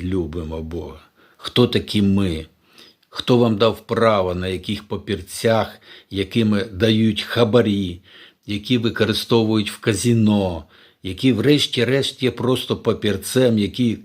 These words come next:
таскають по карманам, в тому числі в задніх кишенях, писати «Ми любимо Бога»? Хто ви такі, ці пересрочені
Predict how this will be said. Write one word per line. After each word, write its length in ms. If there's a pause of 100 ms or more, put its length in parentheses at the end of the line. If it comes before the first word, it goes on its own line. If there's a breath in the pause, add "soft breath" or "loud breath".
(120)
таскають 720
по 100
карманам, 640
в 80
тому 360
числі 380
в 60
задніх 540
кишенях, 640 (540 loud breath)
писати 720 (800 soft breath)
«Ми 260
любимо 540
Бога»? 400 (100)
Хто 420
ви 200
такі, 600 (120)
ці 360 (720 loud breath)
пересрочені 1120